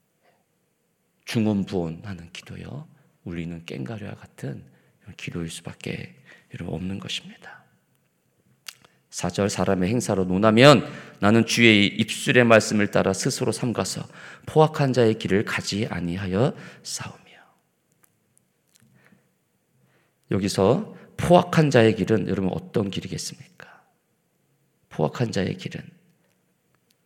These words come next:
넓은 길일 수밖에 없죠. 그렇죠? 포악한 자는 늘 넓은 길을 택한단 말이에요. 좁은 길을 가겠어요? 아니죠. 돈 벌기 쉬운 곳, 범죄하기 쉬운 자리,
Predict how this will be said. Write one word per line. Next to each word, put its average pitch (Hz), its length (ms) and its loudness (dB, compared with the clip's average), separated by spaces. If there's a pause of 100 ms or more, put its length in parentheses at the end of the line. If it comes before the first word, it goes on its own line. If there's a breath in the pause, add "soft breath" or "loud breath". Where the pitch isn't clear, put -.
(120)
넓은 117 540 -2
길일 98 140 -6
수밖에 - 400 -12
없죠. - 340 -18 (460)
그렇죠? - 400 -16 (460)
포악한 147 420 -6
자는 123 420 -4 (300 soft breath)
늘 113 160 -4
넓은 101 340 -6
길을 101 160 -10
택한단 - 540 -18
말이에요. - 300 -20 (480)
좁은 117 260 -6
길을 120 160 -4
가겠어요? 95 640 -10
아니죠. - 400 -20 (280)
돈 95 200 -10
벌기 87 260 -12
쉬운 - 380 -14
곳, - 180 -20 (2000)
범죄하기 120 560 -6
쉬운 117 360 -12
자리, - 280 -20